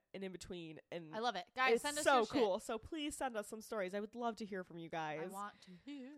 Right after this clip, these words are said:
Speaker 1: Please. <laughs>
Speaker 2: Okay, we'll stop rambling now 'cause
Speaker 1: But
Speaker 2: it's
Speaker 1: yeah.
Speaker 2: been, like, two hours. <laughs>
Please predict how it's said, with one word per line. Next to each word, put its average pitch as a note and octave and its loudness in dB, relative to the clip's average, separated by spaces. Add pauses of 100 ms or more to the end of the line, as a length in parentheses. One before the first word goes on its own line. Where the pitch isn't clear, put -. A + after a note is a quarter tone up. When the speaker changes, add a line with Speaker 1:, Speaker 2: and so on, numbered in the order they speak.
(800)
Speaker 1:
Please. A4 -8
<laughs> - - (380)
Speaker 2:
Okay, F4 -2 (320)
we'll A3+ -4
stop A3 -2
rambling F#3 -8
now F3+ -12
'cause - -16
Speaker 1:
But C#4+ 2
Speaker 2:
it's C#4+ -8
Speaker 1:
yeah. D4 -2
Speaker 2:
been, B3 -2
like, B3+ -10
two F3 -12
hours. D#3 -10 (260)
<laughs> - 6